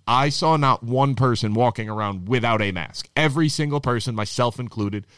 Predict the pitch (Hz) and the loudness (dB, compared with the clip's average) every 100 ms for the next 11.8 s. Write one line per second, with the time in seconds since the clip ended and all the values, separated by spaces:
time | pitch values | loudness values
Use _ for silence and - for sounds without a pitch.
0 | _ _ 120 113 104 76 - 78 - _ | _ _ -2 -2 -2 -6 -10 -16 -18 _
1 | _ _ _ _ _ _ _ _ - 165 | _ _ _ _ _ _ _ _ -4 -4
2 | _ _ _ _ _ - 226 233 208 208 | _ _ _ _ _ -2 -2 -2 -2 0
3 | 208 220 - _ 143 185 220 214 185 107 | 2 2 -2 _ 0 4 4 2 -2 -2
4 | 73 - _ _ _ _ _ _ _ - | -8 -18 _ _ _ _ _ _ _ 0
5 | 175 - 196 202 196 156 - - _ _ | 0 0 -2 0 2 0 -4 -20 _ _
6 | _ - 190 196 196 170 185 202 214 185 | _ -2 0 0 2 4 2 0 -4 -6
7 | 160 185 185 165 170 135 120 151 143 107 | -4 -4 -4 -6 -4 -4 0 0 0 -4
8 | 76 127 117 147 135 156 190 175 139 160 | -6 -8 -6 -4 -6 -6 -6 -4 -2 -2
9 | 208 - _ _ 160 160 156 180 208 175 | -2 -8 _ _ -4 -2 0 2 2 0
10 | 185 - 156 156 170 143 151 143 139 143 | -4 -4 -2 0 0 0 0 0 -2 0
11 | 147 151 156 151 143 175 190 | 0 0 0 -2 -4 -4 -8